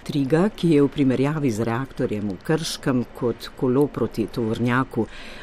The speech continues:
Moč reaktorja v Krškem je namreč osem tisočkrat večja.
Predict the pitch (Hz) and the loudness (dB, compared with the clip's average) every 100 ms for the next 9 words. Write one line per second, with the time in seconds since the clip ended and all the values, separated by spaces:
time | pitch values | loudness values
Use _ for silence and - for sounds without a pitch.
0 | - 196 - 156 147 175 - 156 104 - | 2 2 4 2 2 0 0 2 2 0
1 | 214 220 - 202 180 160 151 139 139 120 | -2 -2 0 4 6 6 6 4 4 2
2 | - - - - 185 220 196 170 143 - | -2 -4 -6 -2 0 0 0 0 -2 -4
3 | 123 - 123 110 - - 143 170 - - | -6 -6 -6 -6 -8 0 4 4 2 -6